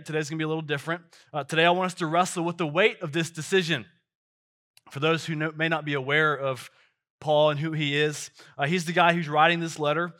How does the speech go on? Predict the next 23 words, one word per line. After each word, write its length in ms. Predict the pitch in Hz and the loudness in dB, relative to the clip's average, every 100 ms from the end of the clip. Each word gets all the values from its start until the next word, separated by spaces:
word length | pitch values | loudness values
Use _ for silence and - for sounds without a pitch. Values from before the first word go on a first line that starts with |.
| - - | -20 -8
Uh, 60 | |
he's 180 | 135 151 | -6 0
writing 300 | 156 165 180 | 4 4 4
from 160 | 175 156 | -4 -6
a 40 | |
jail 300 | 127 156 175 | -2 0 0
cell 300 | - 160 170 | -2 -2 -4
to 120 | 170 | -6
the 100 | 139 | -14
Philippian 480 | - 160 165 170 156 | -10 -8 -6 -8 -8
church. 540 | - 156 165 139 - - | -8 -6 -6 -8 -14 -10
Paul 200 | 151 165 | -2 0
has 180 | 170 143 | -2 -2
been 180 | 165 170 | -2 -2
through 160 | 170 | -4
quite 240 | 147 160 165 | -2 0 0
a 60 | |
bit. 200 | 156 170 | 0 -4
He's 140 | 160 143 | -4 -4
been 160 | 160 | -6
through 180 | 160 165 | -4 -4
a 40 | |
lot, 440 | 147 143 180 - | 2 4 4 2